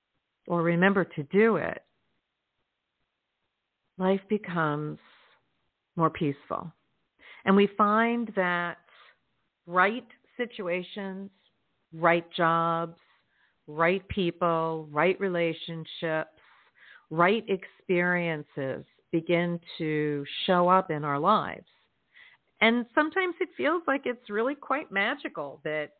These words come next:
these things start happening, but they're not. We attract exactly what we've asked for, but we have to be really conscious about what it is that we're asking for. And trust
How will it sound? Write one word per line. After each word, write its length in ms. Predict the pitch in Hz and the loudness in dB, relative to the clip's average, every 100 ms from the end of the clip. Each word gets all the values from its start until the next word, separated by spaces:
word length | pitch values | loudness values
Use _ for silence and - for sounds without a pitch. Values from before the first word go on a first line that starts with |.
| - | -6
these 180 | 170 170 - | -6 -6 -2
things 380 | 208 202 202 190 _ _ _ _ _ _ | 0 0 -2 -8 _ _ _ _ _ _
start 240 | - 196 196 - | 2 4 2 2
happening, 680 | 190 208 - 175 - 190 - - | 4 4 2 -2 -4 -12 -12 -8
but 140 | 214 | -4
they're 120 | 233 | -2
not. 340 | 233 285 - - _ _ _ _ _ _ _ _ _ _ _ _ 180 | 0 -2 -4 -14 _ _ _ _ _ _ _ _ _ _ _ _ -6
We 300 | 185 320 370 | 2 4 4
attract 800 | - - 196 214 254 113 - | -2 -4 0 2 2 -2 -4
exactly 1000 | 170 165 160 _ 165 180 185 185 170 151 139 | -6 -6 -12 _ 0 4 4 0 -8 -8 -8
what 240 | 156 160 | -6 -6
we've 180 | 156 147 | -6 -8
asked 300 | 147 147 147 _ - | -6 -8 -10 _ -20
for, 340 | - - - - _ _ _ _ _ _ _ _ _ _ _ _ _ - | -16 -12 -12 -12 _ _ _ _ _ _ _ _ _ _ _ _ _ -4
but 160 | 185 156 | -4 -4
we 80 | |
have 260 | 147 170 - | -2 -2 -2
to 60 | 175 | -8
be 120 | 123 135 | -10 -8
really 260 | 160 147 | -6 -6
conscious 520 | - 160 151 - 151 - | -4 -4 -4 -4 -6 -4
about 280 | 143 143 139 | -4 -2 0
what 180 | 143 143 | -2 0
it 100 | 151 | 0
is 140 | 156 135 | 0 -2
that 120 | - | -6
we're 180 | 139 139 | -2 0
asking 560 | 185 202 - 147 123 - | 2 0 -4 -10 -10 -8
for. 360 | 139 - - _ _ - - - - | -6 -6 -8 _ _ -20 -20 -20 -2
And 220 | 208 202 202 - - | 2 2 0 -10 -6
trust 220 | 240 220 | 0 0